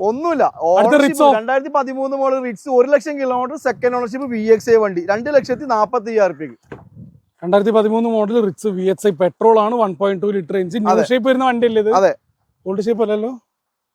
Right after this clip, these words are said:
Speaker 2: ഇല്ല, ന്യൂ ഷേപ്പ് ആണ്. അത്യാവശ്യം നല്ലപോലെ പെട്രോളിൽ മൈലേജ് കിട്ടുന്നുണ്ടോ? പതിമൂന്ന്, പതിനഞ്ചൊക്കെ കിട്ടുന്നുണ്ടാവും. ലോൺ എന്തെങ്കിലും കിട്ടുന്നുണ്ടാവും റിറ്റ്സിന്?
Speaker 1: കിട്ടും.
Speaker 2: എത്ര കിട്ടും?
Speaker 1: ഇതൊക്കെ രണ്ട് ലക്ഷം ലോൺ ആക്കി കൊടുക്കാം നമുക്ക്.
Speaker 2: അടുത്തത്
Speaker 1: അടുത്ത
Speaker 2: Accent.
Speaker 1: രണ്ടായിരത്തി പതിനാല് മോഡൽ ഒരു ലക്ഷത്തി നാപ്പതിനായിരം കിലോമീറ്റർ ഓടുന്ന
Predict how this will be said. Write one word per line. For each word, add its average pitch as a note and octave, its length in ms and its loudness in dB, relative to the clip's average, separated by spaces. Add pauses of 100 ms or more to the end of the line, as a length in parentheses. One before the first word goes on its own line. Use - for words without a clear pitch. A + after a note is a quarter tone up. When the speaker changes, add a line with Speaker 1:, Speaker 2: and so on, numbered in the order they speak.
(880)
Speaker 2:
ഇല്ല, F3+ 120 2 (140)
ന്യൂ F#3+ 180 0
ഷേപ്പ് G#3 240 4
ആണ്. A3 140 -2 (640)
അത്യാവശ്യം A#3 340 -2
നല്ലപോലെ A#3 380 2
പെട്രോളിൽ A3 380 0
മൈലേജ് G#3+ 380 -2
കിട്ടുന്നുണ്ടോ? G#3 480 -2
പതിമൂന്ന്, G3+ 380 0
പതിനഞ്ചൊക്കെ G#3 440 0
കിട്ടുന്നുണ്ടാവും. G#3 460 -2 (480)
ലോൺ A#3 280 8
എന്തെങ്കിലും C4+ 240 0
കിട്ടുന്നുണ്ടാവും A#3+ 460 2
റിറ്റ്സിന്? A3 320 -6 (520)
Speaker 1:
കിട്ടും. A#3+ 220 -4 (460)
Speaker 2:
എത്ര A#3 200 4
കിട്ടും? G#3 200 2 (420)
Speaker 1:
ഇതൊക്കെ A#3+ 220 -6
രണ്ട് C4+ 180 -6
ലക്ഷം C#4+ 200 -6
ലോൺ C4+ 160 0
ആക്കി C4+ 160 -2
കൊടുക്കാം A3 220 -2
നമുക്ക്. D3 160 -6
Speaker 2:
അടുത്തത് B3 220 2
Speaker 1:
അടുത്ത C#4+ 220 0
Speaker 2:
Accent. B3 260 4
Speaker 1:
രണ്ടായിരത്തി C4+ 540 2
പതിനാല് C4 540 2
മോഡൽ C4 200 0 (180)
ഒരു A#3+ 160 2
ലക്ഷത്തി C4+ 400 -2
നാപ്പതിനായിരം C4 680 0
കിലോമീറ്റർ B3 280 -2
ഓടുന്ന C4 180 -4